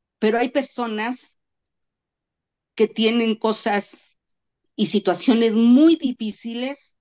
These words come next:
y que si Cinco Mujeres, Cinco Radio les ha ayudado para seguir adelante en esta vida,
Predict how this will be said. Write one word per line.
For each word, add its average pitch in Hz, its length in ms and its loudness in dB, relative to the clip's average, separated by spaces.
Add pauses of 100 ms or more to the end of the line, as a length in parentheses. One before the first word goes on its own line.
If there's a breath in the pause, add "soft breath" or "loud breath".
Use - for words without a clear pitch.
(360)
y 220 140 -6
que 247 140 0
si 226 160 -4
Cinco 269 340 0
Mujeres, 262 500 2
Cinco 254 320 0
Radio 208 600 -2 (560)
les 233 300 0
ha 240 60 4
ayudado 233 600 -2
para 185 180 -4
seguir 220 360 -8
adelante 214 520 -2
en 190 120 -6
esta 196 260 -6
vida, 214 340 -8